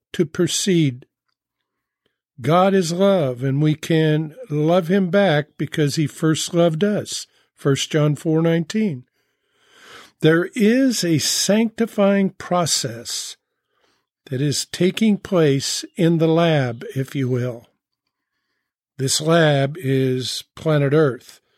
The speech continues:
And what I'm about to tell you is of most importance. Our love for God has to be supreme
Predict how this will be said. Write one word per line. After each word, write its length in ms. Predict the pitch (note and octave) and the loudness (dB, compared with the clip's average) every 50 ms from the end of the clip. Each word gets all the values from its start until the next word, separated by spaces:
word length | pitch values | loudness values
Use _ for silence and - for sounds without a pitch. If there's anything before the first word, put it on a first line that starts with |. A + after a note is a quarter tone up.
| _ _ _ _ _ _ _ _ _ _ _ _ _ _ _ _ | _ _ _ _ _ _ _ _ _ _ _ _ _ _ _ _
And 260 | - A2 A2 A2+ A2 A#2+ | -20 -20 -18 -18 -12 -6
what 220 | C#3+ C#3+ D3 D3 | -2 0 2 2
I'm 260 | D3+ D3+ D3 D3 D3+ | 2 2 2 2 2
about 320 | D3 C3+ D#3 D#3 D3+ C#3+ - | 2 2 2 2 2 0 -2
to 100 | - C#3 | -8 -8
tell 280 | - - E3 F3 E3 D#3+ | -4 0 2 2 4 4
you 200 | D#3 C#3+ C#3+ C#3+ | 4 2 2 2
is 380 | C#3 C#3 C3+ C3 B2+ - - | 2 2 0 0 -2 -6 -8
of 220 | F#3 F3 C3+ B2+ C#3 | -6 -6 -4 -2 2
most 380 | C#3+ D3+ D#3 D3 - - - | 2 2 2 2 0 -2 -2
importance. 880 | D3 C3 A#2+ - F3 E3 E3+ E3+ A2+ A2+ C#3+ F#3+ - - - - - - _ _ _ _ _ _ _ _ _ _ _ _ _ _ _ _ _ | -4 -4 -2 0 0 0 0 0 -4 -8 -12 -12 -10 -12 -12 -12 -12 -14 _ _ _ _ _ _ _ _ _ _ _ _ _ _ _ _ _
Our 260 | C#3+ C#3+ E3 F3 F3 F3 | -2 0 2 4 4 4
love 320 | F3 F3+ F3+ F#3 F#3 E3 | 4 4 4 2 2 0
for 200 | - - F3 E3 | -4 -6 -6 -4
God 560 | D3+ E3+ E3+ E3+ D#3+ D3+ C#3+ C3+ C3+ C3+ A#2+ | 0 2 2 4 4 4 2 2 0 -2 -4
has 420 | F#2+ G2 D#3+ D#3 D#3 D3 - - - | -2 0 2 2 2 0 -2 -6 -8
to 160 | - D#3 C#3 | -8 -8 -4
be 380 | C#3 C#3+ C#3+ C#3+ C#3+ C#3 - - _ _ _ _ _ _ _ _ | -2 0 0 0 0 -2 -4 -8 _ _ _ _ _ _ _ _
supreme 1120 | - - - - - - C#3 A2+ - - - C#3+ D#3 E3 D3+ C3 A#2+ A#2 G#2 F#2 - - | -10 -6 -4 -4 -2 -2 -4 -4 -6 -2 0 2 4 4 4 2 2 -2 -4 -8 -12 -20